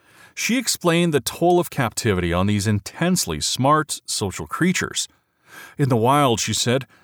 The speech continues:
belugas cover vast distances and navigate via echolocation. In captivity, they swim infinite circles in bare tanks, suffering emotional distress, self-harm, and early death.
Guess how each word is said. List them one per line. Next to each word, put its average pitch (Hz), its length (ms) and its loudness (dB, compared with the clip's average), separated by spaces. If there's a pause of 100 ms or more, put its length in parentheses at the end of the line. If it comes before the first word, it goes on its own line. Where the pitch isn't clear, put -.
(180)
belugas 139 480 0
cover 127 280 2
vast 117 360 2
distances 120 680 0
and 110 180 2
navigate 123 480 2
via 104 420 0
echolocation. 104 840 0 (540)
In 101 140 -4
captivity, 101 760 0 (340)
they 127 100 -2
swim 151 400 0
infinite 180 460 0
circles 117 580 0
in 113 140 2
bare 92 240 0
tanks, - 560 -2 (380)
suffering 110 500 0
emotional 98 480 0
distress, 139 560 0 (260)
self-harm, 98 760 0 (280)
and 107 220 -4
early 98 240 0
death. 120 460 0